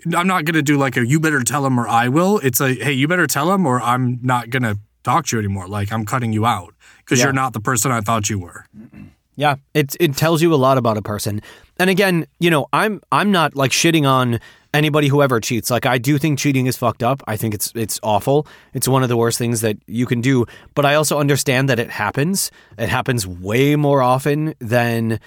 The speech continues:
Speaker 2: um, I think most people would like. And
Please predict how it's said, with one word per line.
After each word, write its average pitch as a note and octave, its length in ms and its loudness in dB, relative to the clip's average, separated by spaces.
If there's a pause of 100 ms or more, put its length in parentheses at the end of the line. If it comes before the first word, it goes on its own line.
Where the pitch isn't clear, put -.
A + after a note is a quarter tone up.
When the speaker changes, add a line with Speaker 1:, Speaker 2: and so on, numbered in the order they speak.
(340)
Speaker 2:
um, G#2 280 -4
I A#2 100 0
think C3+ 220 0
most B2 300 0
people B2+ 280 -2
would A2 160 0
like. G#2 460 -4 (160)
And A2+ 520 0